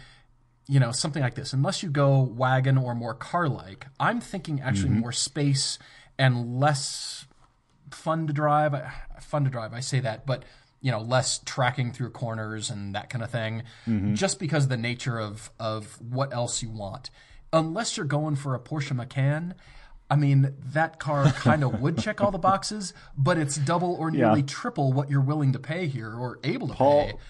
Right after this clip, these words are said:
Speaker 2: Paul found out, out a way to bring
Speaker 1: So
Speaker 2: Porsche into the conversation. I know
Speaker 1: Do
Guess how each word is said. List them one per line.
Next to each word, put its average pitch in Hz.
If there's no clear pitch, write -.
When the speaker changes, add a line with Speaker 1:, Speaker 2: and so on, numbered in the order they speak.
Speaker 2:
Paul 208
found 165
out, 143
out 135
a 131
way 120
to 117
bring 113
Speaker 1:
So 113
Speaker 2:
Porsche 117
into 92
the -
conversation. 95
I 120
know 127
Speaker 1:
Do -